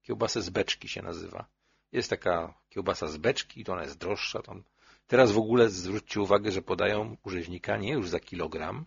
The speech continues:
bo to by było czterdzieści coś złotych, tylko podają za sto gram, nie? A taka kiełbasa to ma dwieście gram z beczki, dwieście, dwieście pięćdziesiąt, nie?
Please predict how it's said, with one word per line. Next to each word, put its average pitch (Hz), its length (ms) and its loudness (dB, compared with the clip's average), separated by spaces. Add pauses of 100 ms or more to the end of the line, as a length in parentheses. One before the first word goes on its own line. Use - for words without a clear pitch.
(1080)
bo 104 60 -6
to 98 180 4
by 90 100 2
było 95 260 0
czterdzieści 90 720 -4
coś 90 200 -6
złotych, - 600 -8 (680)
tylko - 240 -10
podają 98 420 2
za 95 140 -4
sto - 200 -6
gram, 95 380 -4 (520)
nie? 117 180 -14 (880)
A 101 80 0
taka 113 260 4
kiełbasa 92 500 4
to 101 100 -6
ma 107 120 -2
dwieście 139 400 2
gram 82 260 -6 (140)
z - 80 -20
beczki, - 440 -10
dwieście, - 300 -10
dwieście 80 240 -10
pięćdziesiąt, 90 640 -6
nie? 131 140 -20